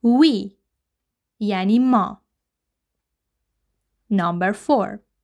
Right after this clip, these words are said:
Candy. آب نبات. Happy. خوشحال.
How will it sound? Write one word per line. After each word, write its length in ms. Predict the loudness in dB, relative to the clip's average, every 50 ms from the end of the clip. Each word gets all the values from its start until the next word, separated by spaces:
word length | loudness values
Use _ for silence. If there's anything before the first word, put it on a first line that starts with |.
| _ _ _ _ _ _ _ _ _ _ _ _ _ _ _ _ -8
Candy. 680 | -4 -2 0 2 2 2 2 2 0 0 -2 -4 -6 -10 _ _ _ _ _ _ _ _ _ _ _ _ _ _ _ _ _ _ _ _ _ _ _ _ _
آب 220 | -2 -2 -2 -2
نبات. 640 | -2 -2 -2 -2 -4 -6 -8 -10 -14 -18 -20 -20 _ _ _ _ _ _ _ _ _ _ _ _ _ _ _ _ _ _ _ _ _ _ _ _ _ _ _ _ _ _ _ _ _ _ _ _ _ _ _ _ _ _ _ _
Happy. 640 | -16 -6 -2 0 0 0 2 2 0 0 0 -4 -10 -14 _ _ _ _ _ _ _ _ _ _ _ _ _ _ _ _ _ _ _ _
خوشحال. 800 | _ -6 -4 -4 -4 -6 -8 -8 -4 -4 -2 -2 -4 -6 -8